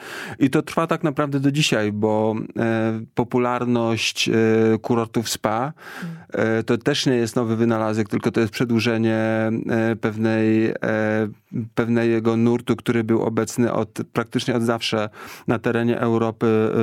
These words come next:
Speaker 1: e, Europy Środkowej. I ta specyfika, zwłaszcza galicyjsko, jest nam, e, bliska, zarówno na terenie zachodniej, jak i wschodniej Galicji. E, na terenie wschodniej Galicji,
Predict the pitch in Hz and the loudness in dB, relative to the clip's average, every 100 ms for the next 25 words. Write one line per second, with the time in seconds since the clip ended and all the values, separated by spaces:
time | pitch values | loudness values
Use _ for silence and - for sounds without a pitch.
0 | 110 - 117 117 117 - 123 - 107 113 | 2 2 0 0 -4 -4 -4 -2 -2 0
1 | 143 208 - - - - 135 143 - 151 | 0 -2 -6 -16 -10 -4 -2 0 -2 -4
2 | 156 180 170 156 156 - 151 151 151 160 | -2 0 0 -2 -2 -2 -2 0 0 2
3 | 180 - 143 123 - 123 117 120 123 117 | 0 2 2 2 0 0 0 0 0 2
4 | 117 113 - 117 120 127 131 123 120 127 | 2 0 0 -2 0 0 0 -2 -2 -2
5 | 127 127 120 120 117 120 127 120 117 127 | 2 2 2 0 -2 0 0 0 0 -2
6 | 120 120 117 - 123 - 123 120 113 110 | 0 0 0 -2 -4 -2 0 0 2 0
7 | 101 - 120 160 - - - - - 120 | -2 2 4 4 0 -12 -16 -16 -2 2
8 | 117 120 120 117 - 127 123 131 139 156 | 4 4 4 2 -2 2 2 2 0 0
9 | 156 143 - 147 143 135 127 120 120 - | 0 -2 -4 0 2 2 2 2 2 2
10 | 127 120 117 | 4 4 4